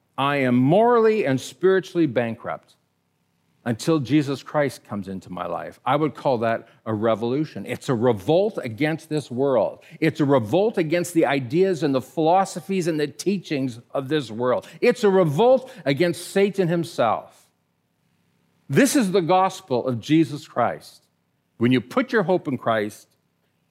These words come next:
it's a game changer. Now, most people will point out,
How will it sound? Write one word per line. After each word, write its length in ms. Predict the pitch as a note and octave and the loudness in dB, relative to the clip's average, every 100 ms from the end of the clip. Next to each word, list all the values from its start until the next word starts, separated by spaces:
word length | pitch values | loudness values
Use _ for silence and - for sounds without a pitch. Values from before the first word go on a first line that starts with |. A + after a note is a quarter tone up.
| _ | _
it's 160 | A#2+ C#3+ | -2 0
a 80 | |
game 300 | G2+ A2+ A2 | 0 0 0
changer. 580 | F#2 G2 F2+ D#2 E2 - _ _ _ _ _ _ - | -2 -8 -10 -14 -18 -20 _ _ _ _ _ _ 0
Now, 120 | C3+ | 4
most 320 | D#3 G3 - | 4 4 2
people 280 | G3+ F#3+ D#3+ | 2 4 4
will 120 | C3 | 2
point 380 | - E3+ E3+ F3+ | 0 -2 0 0
out, 340 | E3+ C3 - | 0 -2 -12